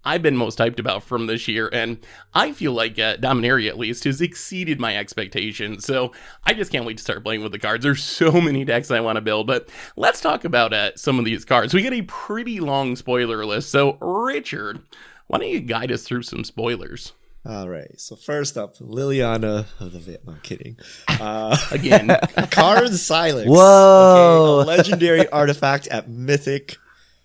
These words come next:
Speaker 2: Three generic mana. It E T Bs tapped. Players can't pay life to cast spells or to activate abilities that aren't mana abilities. X tap. Exile Karn Silex. Destroy each non-land permanent with mana value X or less.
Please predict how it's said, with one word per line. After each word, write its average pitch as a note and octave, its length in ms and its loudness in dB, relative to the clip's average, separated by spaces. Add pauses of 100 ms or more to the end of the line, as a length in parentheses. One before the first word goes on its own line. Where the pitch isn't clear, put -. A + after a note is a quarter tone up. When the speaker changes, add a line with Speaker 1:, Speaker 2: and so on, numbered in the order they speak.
Speaker 2:
Three D#3+ 460 -4
generic C3 540 0
mana. A2+ 640 -2
It A#2 140 -6
E D3 160 -2
T C#3+ 160 -6
Bs A#2 400 -4
tapped. G#2 520 -8
Players F3 380 -4
can't C3+ 420 -4
pay D3+ 200 -4
life G#2 360 -4
to G#2+ 120 -6
cast G#2+ 340 -4
spells F2 540 -8
or G2+ 120 -8
to - 160 -10
activate A#2+ 460 -4
abilities F#2 540 -8
that E2 160 -10
aren't F2+ 200 -12
mana A#2 280 -6
abilities. E2 720 -10 (540)
X - 320 -4
tap. A2+ 480 -6 (500)
Exile B2 420 -4
Karn F2+ 240 -10
Silex. B2+ 400 -4
Destroy A#2 400 -6
each C#3+ 260 -8
non-land D3+ 400 -6
permanent F#2+ 480 -8
with F2+ 300 -12
mana G#2 240 -10
value G2+ 400 -8
X - 240 -10
or A#2 80 -10
less. D#2 480 -10